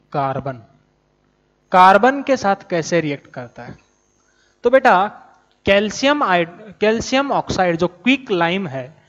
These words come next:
वो का-, जब हम उसका reaction करवाते हैं carbon के साथ बहुत ज्यादा हाई temperature पे, लगभग दो हज़ार डिग्री सेल्सियस पे, तो सबसे पहले क्या बनता है?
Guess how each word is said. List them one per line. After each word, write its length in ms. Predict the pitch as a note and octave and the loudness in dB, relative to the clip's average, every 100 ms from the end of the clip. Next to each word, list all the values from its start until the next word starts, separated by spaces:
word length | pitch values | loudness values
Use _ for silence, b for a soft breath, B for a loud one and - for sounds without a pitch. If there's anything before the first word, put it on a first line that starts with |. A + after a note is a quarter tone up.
| b b b | b b b
वो 140 | G3 A#3+ | 4 4
का-, 300 | - G3 F#3 | 4 0 2
जब 160 | G#3 | 0
हम 120 | A3+ | 0
उसका 240 | A3+ - B3+ | -2 0 0
reaction 380 | A#3+ - G#3+ G3+ | 0 -4 -6 -2
करवाते 420 | G3 F#3 F3 F3+ | 0 2 0 -4
हैं 180 | E3+ F#3+ | -10 -6
carbon 420 | F3+ E3+ E3+ G3+ G#3+ | 0 2 2 -4 -6
के 140 | G#3+ | -10
साथ 320 | - C#3 D3 - _ _ _ _ | -10 -12 -14 -18 _ _ _ _
बहुत 260 | G3 C4+ D4 | 4 4 4
ज्यादा 240 | A3 A3 | 2 2
हाई 180 | F3+ G3+ | 2 0
temperature 500 | G3+ F#3+ E3 D#3+ D#3 | -2 -6 -6 -8 -6
पे, 160 | D3+ F#3+ | -4 -2
लगभग 480 | F#3+ F#3 G3+ B3 F#3+ | 0 0 0 0 2
दो 180 | G#3+ A3+ | 2 2
हज़ार 320 | G3 F3+ F#3 | 2 2 2
डिग्री 280 | F3+ E3 F3 | -2 -6 -6
सेल्सियस 580 | - D#3 C3 - C3+ - | -6 -10 -10 -12 -14 -14
पे, 220 | D#3+ F#3 b b b - | -12 -14 b b b -6
तो 40 | |
सबसे 280 | G3+ G#3 C4 | -2 0 0
पहले 260 | C4 A#3 A3+ | 4 4 4
क्या 140 | A3+ A3 | 2 0
बनता 300 | G#3 G3+ A3 | 0 -2 -2
है? 160 | A#3+ | -2